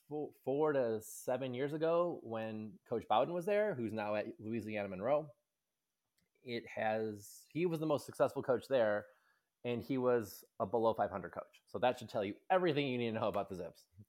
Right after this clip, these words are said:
The best coach they've ever had, they fired because he, you know, he was still slightly below five hundred. So I, you know, we, in those days, they thought they, uh, six and six, they were, like, moving up, and I, I'm sure they'd be dying to be six and six right now.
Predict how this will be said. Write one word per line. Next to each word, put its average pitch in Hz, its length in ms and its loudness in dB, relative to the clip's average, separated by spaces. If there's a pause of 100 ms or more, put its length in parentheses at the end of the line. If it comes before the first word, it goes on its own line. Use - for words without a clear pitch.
(160)
The 107 60 -6
best 170 340 4
coach 165 200 8
they've 135 160 4
ever 127 180 4
had, 113 380 4
they 110 80 0
fired 110 420 4 (680)
because 123 340 2
he, 131 360 -2 (600)
you - 60 -10
know, 85 60 -14 (680)
he 143 120 -2
was 127 120 0
still 160 220 4
slightly 127 340 2
below 110 260 2
five 92 220 -8
hundred. - 220 -16 (160)
So 117 100 0
I, 113 100 6
you 127 160 -2
know, 87 80 -6
we, 120 260 0 (280)
in 135 120 0
those 180 180 8
days, 156 200 8
they 139 100 6
thought 135 220 8
they, 147 160 6
uh, 127 140 8
six 165 260 2
and 131 100 0
six, - 240 0
they 147 140 -2
were, 123 140 2 (280)
like, 110 180 -4
moving 131 320 2
up, 156 240 2 (760)
and 123 420 0
I, 123 100 4 (100)
I'm 123 140 2
sure 127 180 0
they'd 120 140 2
be 107 100 -2
dying 117 380 -2
to - 100 -18
be 92 140 -12
six - 220 -10
and 87 100 -14
six 78 260 -10
right 82 180 -18
now. 82 120 -18